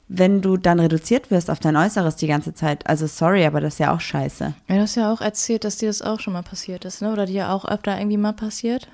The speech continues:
Speaker 1: Ja, also bei mir ist es ja jetzt nicht so, dass ich so ein, so dieses typische,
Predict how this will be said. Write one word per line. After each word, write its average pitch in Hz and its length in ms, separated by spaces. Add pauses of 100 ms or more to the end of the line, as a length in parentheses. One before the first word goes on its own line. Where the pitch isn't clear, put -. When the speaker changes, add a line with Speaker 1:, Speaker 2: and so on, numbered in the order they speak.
(120)
Speaker 1:
Ja, 180 320
also 190 220
bei 180 160
mir 196 120
ist 214 120
es 208 80
ja 202 80
jetzt 175 160
nicht 196 160
so, 185 80
dass 175 160
ich 170 100
so 175 80
ein, 160 280 (200)
so - 100
dieses 160 320
typische, 190 580